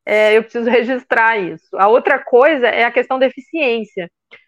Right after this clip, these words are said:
É, eu preciso dialogar com o fato de que gestores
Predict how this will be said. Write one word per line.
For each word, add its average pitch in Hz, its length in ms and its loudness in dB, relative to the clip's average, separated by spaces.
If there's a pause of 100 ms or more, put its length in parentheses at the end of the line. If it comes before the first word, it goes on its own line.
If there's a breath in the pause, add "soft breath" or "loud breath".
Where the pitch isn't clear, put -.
(160)
É, 196 360 -2
eu 208 80 2
preciso 285 220 -8
dialogar 294 680 2
com 277 120 -2
o 254 140 -6
fato 285 340 0
de 269 220 -10
que 190 300 -6 (560 soft breath)
gestores 269 1040 2